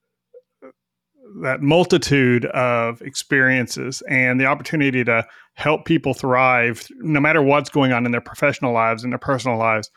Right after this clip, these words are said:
and finding ways to meet that, you're gonna, you're not only gonna make their lives better, but you're gonna ex-, execute the organization's mission so much better. And I, I think that's the mistake that I see a lot of my entrepreneurial friends and even executives,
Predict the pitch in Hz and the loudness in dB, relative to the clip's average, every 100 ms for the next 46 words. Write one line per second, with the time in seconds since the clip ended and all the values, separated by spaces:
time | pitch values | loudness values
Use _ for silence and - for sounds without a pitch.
0 | _ _ _ _ 147 135 - 135 147 139 | _ _ _ _ -4 -4 0 0 2 2
1 | 131 127 - 127 117 127 151 - 117 - | 2 0 -2 -2 0 0 0 0 -2 -4
2 | 143 143 170 123 - 175 165 185 190 165 | -2 0 0 -2 -6 -2 0 2 2 2
3 | 151 123 120 - 139 135 123 - 131 127 | 2 2 0 0 2 2 0 -2 -2 -2
4 | - - - _ 151 143 135 160 - 135 | -6 -20 -20 _ -4 0 0 -2 -4 -8
5 | - - 156 170 - 160 135 131 131 151 | -8 -6 -6 -6 -2 -2 0 -2 0 2
6 | 143 123 127 - 120 117 113 131 - - | 2 2 0 -2 -6 -4 -2 -2 -4 -10
7 | 123 - - 151 156 139 - - 135 131 | -10 -6 -4 -2 -2 -2 -6 -6 -6 -6
8 | 160 - _ - - _ 139 127 127 131 | -10 -14 _ -20 -20 _ -2 -2 0 -2
9 | - 135 - 190 170 143 143 143 - - | -2 -4 -2 -2 -2 -2 -2 -2 -6 -12
10 | 190 175 135 131 - 139 139 131 135 156 | _ -8 -4 -4 -2 -4 0 -2 0 0
11 | 127 123 117 117 120 123 - 143 156 165 | 0 0 -2 -4 -4 -4 -4 0 2 2
12 | 160 160 151 147 139 - - 131 139 120 | 2 0 2 0 -2 -4 -4 -2 -2 -4
13 | 120 135 127 143 143 - | -4 -4 -4 -6 -8 -8